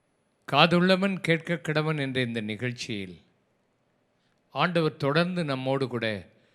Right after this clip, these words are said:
எழுப்புதலை குறித்தும் நம்முடைய வாழ்க்கையை குறித்தும் பேசிக்கொண்டே வருகிறார்.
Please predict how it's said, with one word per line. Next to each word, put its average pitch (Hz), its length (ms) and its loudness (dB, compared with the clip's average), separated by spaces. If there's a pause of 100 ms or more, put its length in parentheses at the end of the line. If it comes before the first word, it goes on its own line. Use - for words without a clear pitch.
(420)
எழுப்புதலை 143 720 0
குறித்தும் 147 520 -4
நம்முடைய 131 320 -2
வாழ்க்கையை 139 600 -2
குறித்தும் 127 500 -6 (800)
பேசிக்கொண்டே 127 720 -2
வருகிறார். 107 640 -8